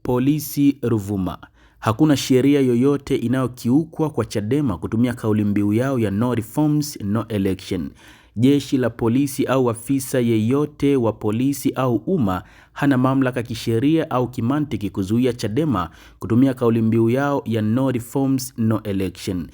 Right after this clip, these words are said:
Ni kwa bahati mbaya sana siku hizi hatuzingatii uweledi na wivu wa kitaaluma katika kutekeleza majukumu ya umma.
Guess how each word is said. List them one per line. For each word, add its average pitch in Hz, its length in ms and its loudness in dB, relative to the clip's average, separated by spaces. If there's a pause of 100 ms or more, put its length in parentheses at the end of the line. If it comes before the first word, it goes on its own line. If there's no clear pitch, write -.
(360)
Ni 107 120 2
kwa 139 140 2
bahati 135 340 0
mbaya 147 280 0
sana 143 300 -2
siku 131 260 -4
hizi 135 480 2
hatuzingatii 113 760 -4
uweledi 123 600 0
na 113 360 0 (100)
wivu 156 760 0
wa 117 180 -2
kitaaluma 117 880 0 (380)
katika 107 280 0
kutekeleza 120 640 -2
majukumu 117 560 0
ya 113 160 0 (120)
umma. 143 420 0